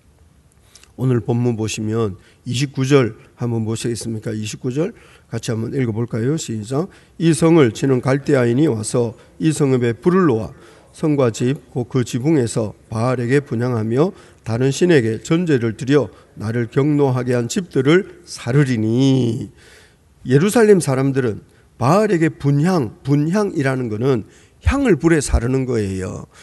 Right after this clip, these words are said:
근데 향을 불에 살랐는데 이 사람들은 우상을 섬기자고 복을 받자고 다른 신에게 향을 살랐거든요. 그런데 하나님은, 어, 예루살렘에 불을 놓아요.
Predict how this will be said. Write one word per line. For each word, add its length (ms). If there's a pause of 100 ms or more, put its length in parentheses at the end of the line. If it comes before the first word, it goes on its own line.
(300)
근데 160
향을 340
불에 220
살랐는데 600
이 60
사람들은 640 (280)
우상을 420
섬기자고 760
복을 240
받자고 680 (240)
다른 260
신에게 600 (240)
향을 280
살랐거든요. 840 (300)
그런데 260
하나님은, 600 (520)
어, 420 (540)
예루살렘에 600
불을 320
놓아요. 380